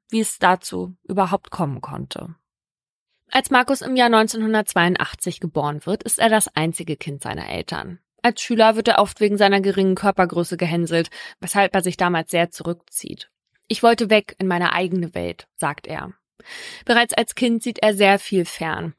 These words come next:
zwei bis drei Stunden am Tag. Später verbringt er ganze Tage vor dem Fernseher oder dem Computer. Als er älter wird, verbringt er seine Zeit dann hauptsächlich mit Pornos und Gewaltfilmen. Sie sind die Vorlage für seine Fantasien.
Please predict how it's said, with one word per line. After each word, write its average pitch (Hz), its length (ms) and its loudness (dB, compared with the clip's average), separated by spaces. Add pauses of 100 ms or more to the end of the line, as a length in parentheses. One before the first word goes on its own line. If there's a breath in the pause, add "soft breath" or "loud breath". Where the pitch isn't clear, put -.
zwei 175 200 4
bis 160 120 -2
drei 160 180 2
Stunden 160 340 -6
am 160 160 -10
Tag. - 440 -10 (520 loud breath)
Später 240 300 2
verbringt 240 380 0
er 226 80 2
ganze 214 300 0
Tage 175 340 0
vor 170 160 -4
dem 160 140 -8
Fernseher 156 600 -6
oder 160 220 0
dem 156 200 -4
Computer. 175 680 -6 (460)
Als 208 160 2
er 196 100 4
älter 202 260 4
wird, 175 200 -6
verbringt 220 340 2
er 220 80 4
seine 208 240 4
Zeit 202 300 2
dann 175 260 0
hauptsächlich 165 500 -2
mit 165 140 -6
Pornos 143 460 -4
und - 160 -10
Gewaltfilmen. - 800 -8 (540)
Sie 233 220 4
sind 185 380 -2
die 208 80 0
Vorlage 156 500 2
für - 120 -12
seine - 260 -4
Fantasien. - 720 -8